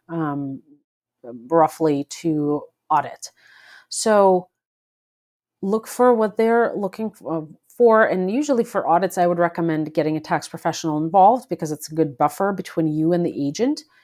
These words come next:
Um, but, uh, the receipts and everything else, the support is all gonna be on you. You would have to collect it and make sure that it adds up to the right amount. All right, my friend.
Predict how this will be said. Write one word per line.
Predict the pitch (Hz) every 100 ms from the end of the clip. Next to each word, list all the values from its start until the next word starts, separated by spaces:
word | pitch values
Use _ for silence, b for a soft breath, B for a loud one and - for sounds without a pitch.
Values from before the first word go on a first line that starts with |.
| b b b b -
Um, | 175 160 156
but, | 180 170 165 -
uh, | - _
the | 180 190
receipts | 175 - 214 196
and | 190
everything | 180 175 185 185
else, | 185 180 -
the | 165
support | - - - 185 175 -
is | - 175
all | 160 175
gonna | 170 165
be | 156 -
on | 160 156
you. | 165 190 170
You | 160
would | 165
have | 170 160
to | -
collect | - 156 160 -
it | 170 156
and | 147 147
make | 147
sure | - 160 143
that | 135
it | 131
adds | 147 151 151
up | 135 -
to |
the | 139
right | 139 127
amount. | 147 123 _ - _ b b b b b b b b _
All | 196
right, | 202 180
my | 165
friend. | 156 131